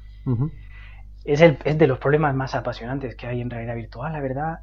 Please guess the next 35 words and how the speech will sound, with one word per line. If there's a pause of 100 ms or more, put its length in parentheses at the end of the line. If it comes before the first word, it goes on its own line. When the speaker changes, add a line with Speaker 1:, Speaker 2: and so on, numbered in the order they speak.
Speaker 2:
Eh,
lo
primero
es,
hay
gente
que
tolera
más
unos
sistemas
y
otros.
Hay (540)
reglas (200)
no
escritas
que
dicen
ahora
que
si
sacas
un
juego (480)
de
realidad
virtual,
debería
tu
sistema
soportar
varias
técnicas
ya